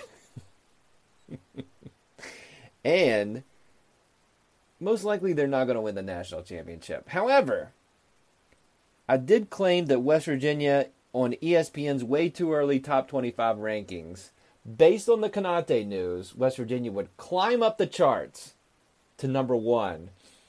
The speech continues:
And again, I, I think I overreacted there, but I did think that they would move up a little bit based on the Konate news. They were thirteenth prior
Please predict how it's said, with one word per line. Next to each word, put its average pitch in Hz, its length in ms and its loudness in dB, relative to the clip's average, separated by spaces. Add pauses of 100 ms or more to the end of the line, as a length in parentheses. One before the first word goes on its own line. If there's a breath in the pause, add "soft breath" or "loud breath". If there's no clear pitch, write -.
(120)
And 101 120 -10
again, 87 320 -6
I, 78 200 -8
I - 40 -8
think 98 200 -8
I 92 40 0
overreacted 92 720 -4
there, 104 220 -2
but 110 160 0
I 123 60 2
did 214 300 -4
think 170 180 -4
that 120 220 0
they 120 100 0
would 104 180 -2
move 107 300 -4
up 95 340 -2 (240)
a - 80 -10
little 92 240 -8
bit 82 260 -8
based 92 300 -6
on 90 120 -8
the 85 80 -12
Konate 90 520 -10
news. 71 280 -14 (840 soft breath)
They 123 140 6
were 107 440 2 (100)
thirteenth 220 760 0 (340)
prior 226 680 -2